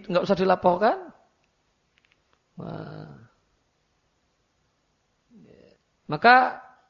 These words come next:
dalam, dalam kondisi ini, wallahu a'lam, maka ini termasuk tahakum yang diperbolehkan. Karena niat kita bukan, ya, bukan kemudian menerima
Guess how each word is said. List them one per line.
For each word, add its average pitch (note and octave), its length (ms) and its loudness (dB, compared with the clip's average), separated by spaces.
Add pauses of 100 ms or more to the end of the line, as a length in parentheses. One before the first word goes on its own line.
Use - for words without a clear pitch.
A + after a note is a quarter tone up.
(340)
dalam, F3+ 800 2
dalam F#3+ 240 2 (240)
kondisi F#3+ 420 0
ini, B3 300 0
wallahu A#3 400 4
a'lam, B3+ 400 0
maka A#3 240 -4
ini C#4 240 -2
termasuk A#3+ 400 -2
tahakum G3+ 720 2 (480)
yang F3+ 160 2
diperbolehkan. D#3+ 1120 -2
Karena A3+ 320 -2
niat C4 260 0
kita A#3+ 240 2
bukan, G#3+ 380 4 (800)
ya, - 240 -4 (1400)
bukan G#3+ 220 0
kemudian F#3+ 720 0 (480)
menerima F#3 720 0